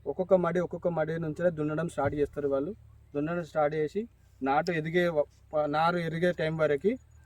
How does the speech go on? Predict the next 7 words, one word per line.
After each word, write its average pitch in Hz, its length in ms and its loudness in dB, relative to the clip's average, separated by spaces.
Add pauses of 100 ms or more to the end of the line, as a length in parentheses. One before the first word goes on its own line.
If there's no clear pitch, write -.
(140)
వాళ్ళు 156 160 0
కల్టివేషన్ 156 500 -2
స్టా-, 143 260 -2
అయిపోతుంది. 147 540 -2 (340)
కల్టివేషన్ 170 460 -2
కంప్లీట్గా 147 460 -2
అయిపోయి 147 260 0